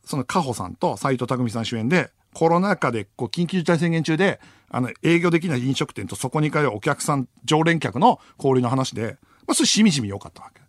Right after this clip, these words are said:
じゃあ、二話ぐらいまで見てみようかなと思って。で、それが、なんか、あのー、二話が、元Eガールズの石井杏奈さんっているじゃない。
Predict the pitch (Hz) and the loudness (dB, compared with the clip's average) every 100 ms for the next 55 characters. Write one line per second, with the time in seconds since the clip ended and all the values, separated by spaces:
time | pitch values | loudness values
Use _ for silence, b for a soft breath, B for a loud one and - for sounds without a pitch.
0 | _ b b b b b - 107 120 349 | _ b b b b b -10 -2 0 2
1 | 440 - 233 _ - 135 139 113 98 104 | 2 0 -4 _ 0 4 4 2 0 -2
2 | - 113 110 90 87 - - - _ _ | 0 0 -2 -8 -10 -14 -20 -20 _ _
3 | _ _ _ _ _ _ _ _ 180 180 | _ _ _ _ _ _ _ _ 2 2
4 | - _ - 185 208 254 160 - _ 123 | 2 _ 0 4 6 6 4 0 _ -4
5 | 127 113 107 98 98 98 95 95 95 98 | -4 -4 -8 -8 -10 -10 -10 -12 -8 -2
6 | 165 170 113 113 - _ _ _ - - | 0 0 -2 -6 -8 _ _ _ -2 0
7 | - 147 156 165 147 98 95 - 170 165 | 2 0 2 2 0 -2 -6 -2 -2 0
8 | 147 147 95 - 107 - _ _ _ - | 0 0 -2 -6 -14 -16 _ _ _ -2
9 | 135 120 123 95 82 | 2 2 0 -2 -10